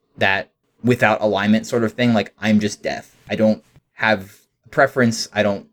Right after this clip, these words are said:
want to kill you. I don't hate you. I don't enjoy," I'm just, he's, he says he existed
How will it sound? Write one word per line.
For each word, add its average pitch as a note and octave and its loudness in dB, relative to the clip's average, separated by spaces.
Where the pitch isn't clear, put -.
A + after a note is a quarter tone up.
want A#2 0
to A2 -8
kill A#2 2
you. G#2 4
I G#2+ -4
don't G#2+ -2
hate A#2+ -4
you. G#2+ 2
I G2+ 2
don't G2+ 0
enjoy," G2+ -2
I'm G#2+ 2
just, G#2+ -4
he's, A#2+ 0
he B2 -4
says A#2+ 0
he A#2 2
existed A2 -2